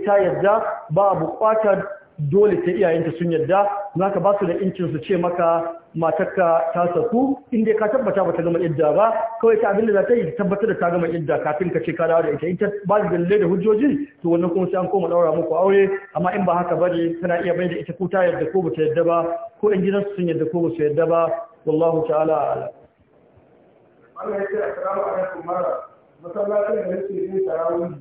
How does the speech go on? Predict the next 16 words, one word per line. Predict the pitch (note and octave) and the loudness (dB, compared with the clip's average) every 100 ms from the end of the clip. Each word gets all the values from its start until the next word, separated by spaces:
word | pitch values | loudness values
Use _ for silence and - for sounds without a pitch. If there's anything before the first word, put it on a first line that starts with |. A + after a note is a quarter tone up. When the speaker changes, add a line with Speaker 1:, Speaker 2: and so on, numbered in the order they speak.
| - _ _ _ _ | -18 _ _ _ _
Speaker 2:
sukan | G3 - - | -12 -6 -4
haɗa | - - | -4 -4
raka'a | F3 F3 F#3 - A#2+ B2 | -4 -4 -4 -4 -2 -4
huɗu, | B2+ F#3+ F#3+ F#3+ _ _ _ _ _ | -6 -8 -8 -14 _ _ _ _ _
sai | G3 A3 G#3+ | -2 -2 -2
su | |
yi | F#3+ F#3+ - | -6 -10 -8
tahiyya. | G3 F#3+ F#3+ F3 - - - _ _ _ _ _ | -6 -2 -2 -2 -4 -8 -14 _ _ _ _ _
Shin, | G#3 F#3 | -6 -2
Malam, | G3 G#3 - - - - - G3+ | -2 0 0 -2 -6 -12 -18 -14
hakan | G#3 G3 | -8 -6
ya | F#3 F#3+ | -4 -2
halatta | - F#3+ - D#3+ | -2 -4 -4 -6
a | |
mazhabar | F3 F3+ F#3+ G3 - | -6 -4 -2 -4 -6
addini?" | F#3 F3 | -10 -10